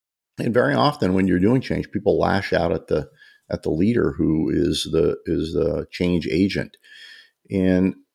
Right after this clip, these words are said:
that can be pretty dangerous. And sometimes we have to have crucial conversations, and sometimes people who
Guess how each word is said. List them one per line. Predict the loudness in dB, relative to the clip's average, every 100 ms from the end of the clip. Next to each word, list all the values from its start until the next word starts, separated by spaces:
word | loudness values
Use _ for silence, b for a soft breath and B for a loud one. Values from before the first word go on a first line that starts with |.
| _ -8
that | 0 2 2 -2 -8
can | -4 0
be | 2 2 0 _
pretty | -2 0
dangerous. | 2 2 2 0 -2 -4 -2
And | 0 0 -2 -8 -16 -8
sometimes | -2 0 0 0 2 0 -2 -10 _ -4
we | 0
have | 2 2
to | 2
have | 0
crucial | 2 0 0
conversations, | -4 -2 0 0 0 0 0 -2 -2 -2
and | -4
sometimes | -2 -2 0 0 -2
people | -2 -4 2 2 0 b b b b -4
who | 0 0